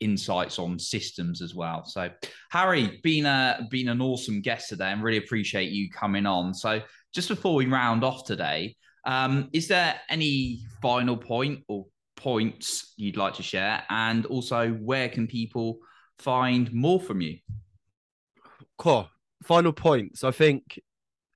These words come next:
Speaker 2: if anybody's struggling and they can reference, like,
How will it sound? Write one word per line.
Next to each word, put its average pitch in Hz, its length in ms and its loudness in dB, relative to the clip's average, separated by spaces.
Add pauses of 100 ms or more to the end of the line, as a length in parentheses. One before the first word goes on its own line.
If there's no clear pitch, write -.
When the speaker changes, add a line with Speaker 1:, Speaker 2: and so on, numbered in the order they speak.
(180)
Speaker 2:
if 143 260 -2
anybody's 151 920 0
struggling 117 720 0 (680)
and 120 140 0
they 127 80 4
can 123 240 0
reference, 131 640 0
like, - 520 -4